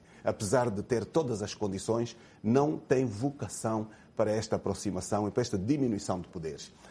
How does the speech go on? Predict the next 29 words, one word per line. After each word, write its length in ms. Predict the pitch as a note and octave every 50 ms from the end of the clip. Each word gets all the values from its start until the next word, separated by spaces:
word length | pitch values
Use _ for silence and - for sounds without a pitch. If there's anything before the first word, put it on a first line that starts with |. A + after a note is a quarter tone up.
| - - - - -
Questões 300 | - - B3+ B3+ G#3+ E3+
económicas. 840 | A#2+ - G#2+ G#2+ G2 F#2 E2+ E2 E2+ - - - - - - - - - - - - -
Eh, 120 | - -
devo 220 | - F#3 G3+ F3 F3
dizer 280 | E3+ D#3+ D3+ E3+ D#3+
que 100 | E3 D#3+
há 60 | D3 C#3+
um 140 | D#3+ E3
bom 180 | C#3+ C#3+ D3 D3+
tempo 320 | D3+ - A2+ G#2+ G2+ - -
que 60 | -
nós 140 | F#2+ F#2+ F#2
vimos 200 | F2+ F#2 F2 -
trabalhando, 480 | - F2+ E2 E2+ E2+ D#2+ E2 E2+ - - - -
eh, 80 | F#2+
na 140 | F#2+ G#2 G#2+
criação 640 | G#2+ - D#3+ D#3+ D#3+ B2 - - - E3+ E3 F3+ G#3 - - - - - -
do 220 | G2+ G2 E3+ F#3+
sucesso 840 | F3 - - - B2 - - - - D3+ A#2 - - - - - - -
para 140 | - F#2+ F#2+
uma 140 | F#2+ F#2+ F#2
governação, 680 | E2+ F#2 E2 F2+ F2+ F#2 F2+ - - G2+ G2 F#2+ F#2+ - - - - -
eh, 240 | - G2 G2 F#2+ F2+
transparente, 680 | F2 - A#2 G#2 - - G#2 F2 E2+ E2 E2 - - - - - - - -
eh, 520 | - G2+ G2+ G2 F#2+ E2+ E2+ D#2 B1+ C2+
através 300 | G2+ - A2 G#2 F#2 F2+
da 80 | F#2+ G#2
nossa 260 | A#2+ D3 C#3 - -
liderança. 520 | G2 F#2+ F2 F2 F2+ D#2+ D#2 - - -